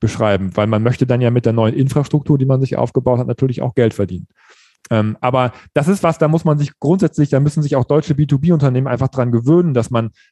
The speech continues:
dass man auch suk-, auch regelmäßig und dauerhaft Budget in Marketing investiert. Ja, also dieses, dieses seo-Konzept, was man dann, dann, dann, also die, das Digitalisierungsprojekt, was man gemacht hat, das ist immer, es, also in der Regel sinnvoll und es ist auch gut,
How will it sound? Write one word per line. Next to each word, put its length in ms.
dass 160
man 180
auch 240
suk-, 380
auch 220
regelmäßig 680
und 220
dauerhaft 640
Budget 500
in 120
Marketing 400
investiert. 560
Ja, 200
also 220
dieses, 300
dieses 180
seo-Konzept, 560
was 80
man 160
dann, 260
dann, 320
dann, 260
also 240
die, 200
das 300
Digitalisierungsprojekt, 1200
was 140
man 120
gemacht 300
hat, 140
das 120
ist 160
immer, 360
es, 200
also 160
in 60
der 100
Regel 220
sinnvoll 540
und 140
es 80
ist 120
auch 220
gut, 240